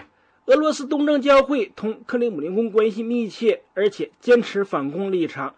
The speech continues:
一直主张把莫斯科红场列宁墓中的苏联共产党领袖列宁的遗体迁走下葬。同东正教会关系密切的一名俄罗斯作家说，共产党领导的中国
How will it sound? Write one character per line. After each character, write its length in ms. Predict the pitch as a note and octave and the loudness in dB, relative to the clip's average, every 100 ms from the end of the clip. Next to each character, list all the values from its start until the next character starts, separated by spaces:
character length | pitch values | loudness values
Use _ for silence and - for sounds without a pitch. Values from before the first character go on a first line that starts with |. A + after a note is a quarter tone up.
| _ _ - | _ _ -6
一 100 | B3+ | -4
直 160 | C#4+ | -2
主 200 | A3+ E3 | 0 0
张 360 | E3 G#3 G#3 - | 4 2 2 -4
把 300 | F3+ F3 E3 _ _ - | -4 -2 -4 _ _ -4
莫 200 | C4 C4+ | 4 4
斯 100 | - | 4
科 140 | C4 | -8
红 280 | A3+ B3 D4 | -4 0 0
场 280 | G#3+ D3+ - | 0 -2 -4
列 200 | - B3+ | 0 2
宁 180 | G#3 A3 | 2 2
墓 220 | C4 A#3+ | 2 0
中 180 | F#3+ A3 | 0 0
的 260 | G#3+ F#3 - | 0 0 -4
苏 200 | - A#3+ | -8 2
联 200 | A#3 A#3 | 2 2
共 120 | B3 | -2
产 200 | A3 A3+ | -2 0
党 180 | A3+ A#3 | 0 0
领 180 | F3+ C3 | -2 -8
袖 300 | - A3+ - | -2 0 0
列 120 | B3 | -4
宁 180 | A#3+ G3+ | -4 2
的 100 | A#3 | 2
遗 220 | F3 A3 | 2 0
体 240 | B3 - C#3 _ | -6 -8 -18 _
迁 240 | - G3 | -2 -2
走 180 | E3 C#3 | -2 -8
下 240 | - E3 C#3 | -6 -6 -2
葬。 260 | D#3+ D3 _ _ _ _ _ _ | -2 -2 _ _ _ _ _ _
同 260 | - D4 C#4+ | -2 0 0
东 180 | E4 D#4+ | 0 2
正 160 | D#4 | 0
教 180 | C4+ C#4 | 4 4
会 180 | C4 C4 | 4 0
关 200 | C#4 C#4 | 2 2
系 120 | C4 | 2
密 240 | D4 D4+ | 2 2
切 120 | A3+ A#3 | 2 2
的 160 | A3 | 2
一 120 | A3+ | 2
名 180 | A3+ A#3 | 2 0
俄 140 | F#3+ A3 | 2 4
罗 160 | A#3+ | 4
斯 160 | A#3 A#3+ | 4 0
作 200 | A#3 F#3+ | 2 2
家 220 | F#3 G3 | 4 2
说， 320 | F#3 G#3 A3 _ _ _ _ - | 4 2 2 _ _ _ _ -6
共 120 | D#4 | 2
产 160 | D4 D4+ | 4 6
党 160 | B3+ | 4
领 160 | G#3+ C4 | 4 4
导 120 | A#3 | 2
的 120 | E3+ | 2
中 280 | F3 B3 C4 | 0 0 2
国 240 | G#3 F#3+ | 4 2